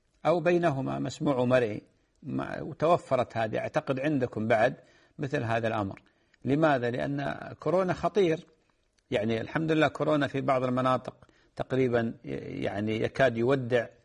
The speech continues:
وفي بعض المناطق لا، شديد. فقول الوالدة لع-، لا، وحذروها، خوفوها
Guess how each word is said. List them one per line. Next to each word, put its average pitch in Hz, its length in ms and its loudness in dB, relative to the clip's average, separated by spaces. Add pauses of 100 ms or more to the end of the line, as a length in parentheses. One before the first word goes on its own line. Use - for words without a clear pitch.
(320)
وفي 170 180 -2
بعض 147 240 0
المناطق 147 500 -2
لا، 165 260 0
شديد. 151 520 -2 (460)
فقول 120 1080 2
الوالدة 156 480 4
لع-، 113 240 0
لا، 113 600 -2
وحذروها، 123 880 2
خوفوها 151 680 0